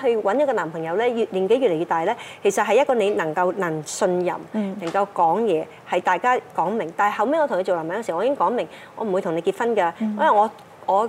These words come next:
Speaker 1: 嘅好 stupid 都好啦，我話我唔會同一個細過我嘅人去結婚嘅。
Speaker 2: 嗯，即係呢個係你嘅，你嘅
Speaker 1: 我嘅原則。
Speaker 2: 界線，係你嘅原則。
Speaker 1: 我當時所謂嘅原則，
Speaker 2: 嗯。
Speaker 1: 咁，誒，我話遲早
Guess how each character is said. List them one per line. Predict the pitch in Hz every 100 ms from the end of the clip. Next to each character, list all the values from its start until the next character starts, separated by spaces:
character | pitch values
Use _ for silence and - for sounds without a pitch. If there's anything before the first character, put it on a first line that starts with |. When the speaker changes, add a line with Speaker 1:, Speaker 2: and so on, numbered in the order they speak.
| 233
Speaker 1:
嘅 | 202
好 | 190 208
stupid | - - 302 175
都 | -
好 | 220 196
啦， | 208
我 | 196
話 | 175
我 | -
唔 | 240
會 | 185
同 | 196
一 |
個 | 240
細 | 196 202 185
過 | 180
我 | 170 156
嘅 | 160
人 | 165 143
去 | 180
結 | 160 165 -
婚 | 175
嘅。 | 165
Speaker 2:
嗯， | 233 208 190 170 170 175 - -
即 | -
係 | 339
呢 | 349
個 |
係 | 277 226
你 | 196 214
嘅， | 202 208
你 | 202 190
嘅 | 190
Speaker 1:
我 | 220
嘅 | 214
原 | 180 175
則。 | 202
Speaker 2:
界 | 208
線， | 196
係 | 214
你 | 208
嘅 | 214
原 | 208 165
則。 | 156 233 -
Speaker 1:
我 | 208
當 | - 294 320
時 | 359 196
所 | 175 208
謂 | 277 240
嘅 | 220
原 | 330 311 262 240
則， | 262
Speaker 2:
嗯。 | - - - - -
Speaker 1:
咁， | 226 277 - -
誒， | 196 -
我 | 220
話 | 220
遲 | - - 175
早 | 170 175